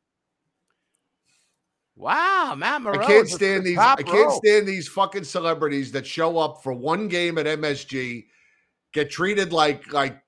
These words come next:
Speaker 2: like, uh, you know, like an all-time Ranger fan with their free fucking jersey. I, I hate that shit. I don't like the kid from Stranger Things, but at least I know he's a fan.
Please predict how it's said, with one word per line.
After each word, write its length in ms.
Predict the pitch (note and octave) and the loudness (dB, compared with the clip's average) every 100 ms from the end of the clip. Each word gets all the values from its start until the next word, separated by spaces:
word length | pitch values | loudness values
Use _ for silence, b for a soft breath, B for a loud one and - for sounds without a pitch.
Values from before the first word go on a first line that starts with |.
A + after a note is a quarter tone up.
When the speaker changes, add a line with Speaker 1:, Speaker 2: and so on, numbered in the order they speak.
| _ | _
Speaker 2:
like, 360 | D3 C3+ - _ C3+ | -2 -2 -4 _ -4
uh, 560 | B2+ B2+ B2 B2 A#2+ B2 | -2 -2 -4 -6 -8 -10
you 140 | C#3 | -6
know, 140 | C3 C3 | -4 -2
like 260 | C3 B2+ | -4 -4
an 80 | C#3 | -2
all-time 600 | C#3+ E3+ E3+ E3 E3 E3 | 2 0 0 -2 0 -2
Ranger 400 | D#3+ D#3 D#3+ C#3 | -2 -4 -4 -6
fan 400 | C3 C3+ B2 B2 | -8 -6 -4 -6
with 160 | B2 B2+ | -8 -8
their 160 | - B2 | -8 -8
free 300 | - E3+ G#3+ | -6 -6 -6
fucking 480 | - G3 F#3+ F3+ | -2 -2 -2 -12
jersey. 680 | C3+ C#3 B2+ A#2+ A#2+ A#2+ A#2+ _ _ _ _ _ - | -4 -4 -4 -8 -10 -12 -14 _ _ _ _ _ -4
I, 100 | C#3 | -2
I 260 | D#3 E3 | 0 0
hate 260 | D3+ F3+ D#3+ | 0 -2 -4
that 200 | C3 G#2 | -6 -6
shit. 340 | - - F2 - _ _ _ _ _ _ _ _ _ _ _ _ _ - | -8 -12 -14 -16 _ _ _ _ _ _ _ _ _ _ _ _ _ 2
I 60 | |
don't 180 | F#3 A#3+ | 4 6
like 200 | A3+ G#3+ | 4 2
the 80 | F#3 | 0
kid 260 | - G#3+ - | 4 4 4
from 160 | E3+ | -12
Stranger 460 | C3+ E3+ F#3 G3+ G#3+ | -6 0 0 0 -4
Things, 340 | G#3+ A3 A3 | -2 -2 -2
but 140 | D3+ E3+ | -4 -2
at 60 | |
least 240 | E3 G3+ - | -2 -4 -2
I 100 | F3 | 0
know 200 | F3 F3 | 0 -2
he's 200 | D#3+ C#3+ | -2 -6
a 80 | C3+ | -6
fan. 360 | - D3 B2 | -4 -4 -4